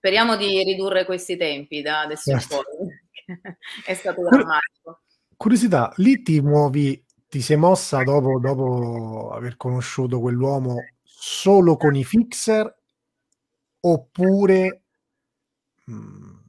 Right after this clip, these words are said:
Speaker 1: Mm, sì e no. No, nel senso che ho avuto vari riferimenti. Allora, lui sicuramente se ci sono, diciamo, situazioni più cittadine, non situazioni di guerra, perché poi è una persona che non c'entra nulla, quindi anche lì devi capire con chi ti sposti e dove vai a finire prima di metterlo in difficoltà seria.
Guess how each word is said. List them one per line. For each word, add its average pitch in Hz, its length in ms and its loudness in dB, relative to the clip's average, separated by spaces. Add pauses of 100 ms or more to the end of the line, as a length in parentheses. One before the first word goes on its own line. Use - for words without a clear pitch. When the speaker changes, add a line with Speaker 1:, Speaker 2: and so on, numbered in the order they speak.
(120)
Speaker 1:
Mm, 208 400 -8
sì 302 200 -4
e 349 80 0
no. 175 400 -4
No, 262 220 0
nel 240 200 -2
senso 311 360 -4
che 285 80 0
ho 262 160 4
avuto 277 300 2
vari 330 240 4
riferimenti. 175 920 -8
Allora, 190 540 -2
lui 311 300 -4
sicuramente 240 760 -4
se 208 200 -8
ci 190 120 -14
sono, 202 540 -6
diciamo, 190 540 -6
situazioni 196 760 -8
più 196 160 -10
cittadine, 185 540 -6
non 254 140 -4
situazioni 190 480 -10
di 180 100 -10
guerra, 220 320 2
perché 175 300 -10
poi 208 160 -2
è - 20 0
una 175 160 -6
persona 170 1120 -6
che 170 120 -12
non 170 160 -12
c'entra 165 360 -14
nulla, 160 340 -8
quindi 180 200 -10
anche 170 220 -10
lì 202 120 -6
devi 170 220 -6
capire 170 400 -4
con 160 160 -10
chi 185 140 -18
ti 180 100 -18
sposti 185 520 -6
e 170 40 -10
dove 165 240 -4
vai 156 180 -4
a 156 60 -8
finire 160 480 -10
prima 170 260 -8
di 160 100 -10
metterlo 156 420 -10
in 151 60 -12
difficoltà 147 760 -6
seria. 143 420 -10